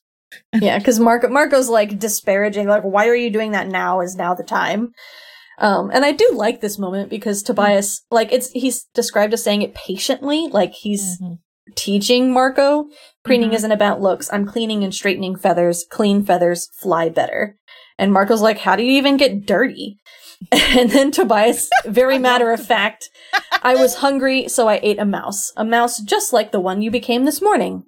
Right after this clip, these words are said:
Speaker 2: It wasn't a very clean kill. Any other questions?" <laughs> And Marco does not have any more questions.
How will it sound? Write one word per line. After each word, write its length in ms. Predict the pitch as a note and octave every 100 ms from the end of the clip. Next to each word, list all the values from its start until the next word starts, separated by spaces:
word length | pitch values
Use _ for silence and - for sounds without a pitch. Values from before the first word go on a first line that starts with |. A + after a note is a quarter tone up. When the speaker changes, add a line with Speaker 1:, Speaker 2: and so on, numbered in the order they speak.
| -
Speaker 2:
It 100 | -
wasn't 300 | F4 E4 C#4
a 60 |
very 240 | A#3+ A3 G3+
clean 480 | - A#3 A3+ G3+
kill. 380 | G3+ F#3 - - -
Any 220 | F#3+ F#3
other 160 | F#3
questions?" 680 | F#3+ G3+ G#3 F#4 F#4+ A#4+ - - - - - - _
<laughs> 0 | - - - E4 - - E4 -
And 320 | D#4+ C#4 D4 A#3+
Marco 320 | B3 A#3+ B3+
does 180 | A#3+ A3+
not 200 | B3 A#3
have 160 | A3+
any 100 | A3
more 160 | G#3+ G3+
questions. 520 | G3+ G3 - G3 G3+